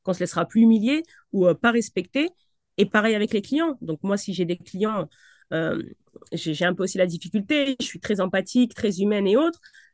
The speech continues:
Mais c'est vrai qu'on me sollicite aussi beaucoup sur LinkedIn maintenant, euh,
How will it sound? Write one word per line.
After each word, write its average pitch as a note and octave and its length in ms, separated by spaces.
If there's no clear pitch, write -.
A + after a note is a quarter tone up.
Mais E3 160
c'est F3+ 160
vrai G#3+ 160
qu'on G#3+ 120
me F3+ 40
sollicite F3+ 460
aussi F3 200
beaucoup F3+ 240
sur G3 200
LinkedIn F3+ 340
maintenant, A3+ 560
euh, - 40